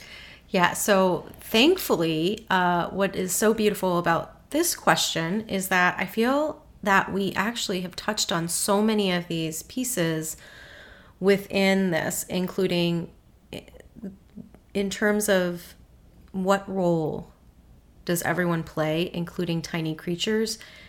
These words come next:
We are all part of this sacred ecology that is,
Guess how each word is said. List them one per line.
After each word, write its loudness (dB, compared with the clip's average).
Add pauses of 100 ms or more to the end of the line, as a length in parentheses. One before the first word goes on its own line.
(680)
We -2 (840)
are 0
all 4
part -2
of -2
this -4
sacred -6
ecology -8 (220)
that -2
is, -4